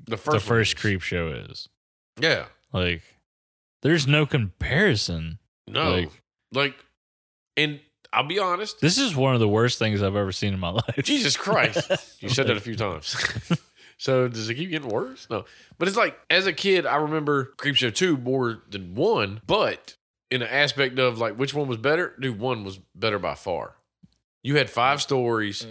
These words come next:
Speaker 2: Yeah, there's
Speaker 1: They
Speaker 2: no
Speaker 1: were good. They were entertaining.
Speaker 2: There's no argument.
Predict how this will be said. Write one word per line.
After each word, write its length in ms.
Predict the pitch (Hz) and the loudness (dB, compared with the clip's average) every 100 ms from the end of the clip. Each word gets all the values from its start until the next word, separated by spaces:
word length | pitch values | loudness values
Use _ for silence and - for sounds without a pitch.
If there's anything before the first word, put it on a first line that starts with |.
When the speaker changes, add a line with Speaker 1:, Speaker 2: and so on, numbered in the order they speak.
| 107 98 - | -16 -14 0
Speaker 2:
Yeah, 140 | 113 | 2
there's 140 | 110 123 | 4 4
Speaker 1:
They 60 | |
Speaker 2:
no 180 | 170 151 | 4 2
Speaker 1:
were 40 | 117 | 2
good. 360 | 147 143 139 | 2 2 2
They 60 | 123 | -2
were 140 | 117 | -4
entertaining. 800 | 107 143 143 135 123 113 107 113 - | -4 -4 0 0 2 -2 -6 -10 0
Speaker 2:
There's 180 | 131 139 | 2 4
no 180 | 147 113 | 2 2
argument. 500 | 107 95 85 69 | 2 0 -2 -10